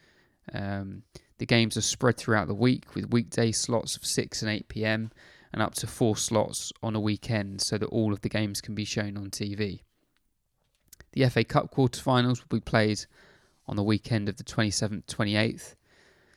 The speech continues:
So for the likes of Sheffield United, Man City and Arsenal, who are still involved in that competition and have an extra game to play in the league, all have five games to play in the next fifteen or sixteen days.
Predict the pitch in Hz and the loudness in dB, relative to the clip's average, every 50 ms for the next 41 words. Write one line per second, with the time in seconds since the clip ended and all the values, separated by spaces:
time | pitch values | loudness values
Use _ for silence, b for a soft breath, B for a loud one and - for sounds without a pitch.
0 | b b - - - 107 101 101 101 - - - 107 101 98 107 110 117 - - | b b -6 0 2 4 4 4 0 -2 -2 0 2 2 2 2 2 2 2 0
1 | - 107 101 - - 127 107 - - 110 107 - - 113 110 110 107 - - 117 | -2 -4 -4 0 2 2 2 2 2 0 0 0 0 0 0 0 0 -2 0 -2
2 | 107 101 110 110 107 104 101 - - 120 - - - 107 104 107 110 113 110 - | 0 0 2 0 0 2 2 0 0 0 -2 -2 0 2 2 4 4 4 2 0
3 | - 123 113 117 110 113 107 104 107 - - 135 113 107 101 101 - 107 110 110 | 2 2 2 2 2 2 2 4 4 2 4 2 2 2 2 2 4 4 4 4
4 | 107 - 113 107 107 - - - - 104 101 101 - - 113 - - 113 107 104 | 4 2 -2 -2 -2 -4 -6 -6 -6 -6 -6 -4 -4 -4 -4 -2 -2 -2 -2 -4
5 | - b b b b b b b b b b b 117 117 117 104 110 107 104 104 | -6 b b b b b b b b b b b 2 2 4 4 2 2 2 2
6 | 110 - - - - 101 - 110 107 101 - - - - 131 117 107 101 101 104 | 0 0 -2 -4 -2 2 2 2 2 2 0 -4 2 4 6 6 6 4 0 0
7 | 104 101 101 101 - - b b b b b b b b b b - 123 110 95 | 2 2 2 0 -2 -6 b b b b b b b b b b 2 2 4 4
8 | 110 101 - - - 123 113 107 101 - - 117 110 110 107 - - - - - | 2 -2 -2 2 4 6 6 6 4 4 4 4 4 4 2 -2 -6 -10 -10 0
9 | - 107 98 101 101 107 104 104 104 - - - - 110 101 - - - 117 107 | 2 2 2 2 2 0 0 -2 -2 -2 -4 -4 -2 -2 -2 -2 0 2 2 2
10 | 101 101 101 - - - - - - - 98 104 101 98 113 110 104 98 92 95 | 2 0 0 -2 -2 -2 0 -2 -2 0 0 -2 0 4 4 4 4 4 2 0
11 | - - - | -2 -2 -4